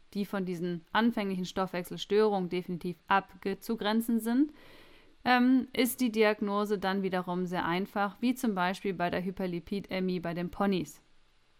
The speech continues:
Hier kann man im Blut die Triglyceride bestimmen, das sind die Fette,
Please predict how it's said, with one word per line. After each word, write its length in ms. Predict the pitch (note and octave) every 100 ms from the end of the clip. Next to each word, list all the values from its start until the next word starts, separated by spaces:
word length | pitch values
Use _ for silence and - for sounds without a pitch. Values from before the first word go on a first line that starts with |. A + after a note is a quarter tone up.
| _ _ -
Hier 180 | A#3+ B3+
kann 180 | A3+ G3
man 140 | F#3+
im 300 | - B3 A#3+
Blut 300 | G#3 A3 A3+
die 100 | G#3+
Triglyceride 760 | - A3+ G3+ F#3 - E3+ E3+ D#3+
bestimmen, 600 | E3 - F3+ G#3+ C#4+ - - -
das 200 | - F3+
sind 120 | - E3+
die 120 | E3+
Fette, 460 | - F#3 A3 B3+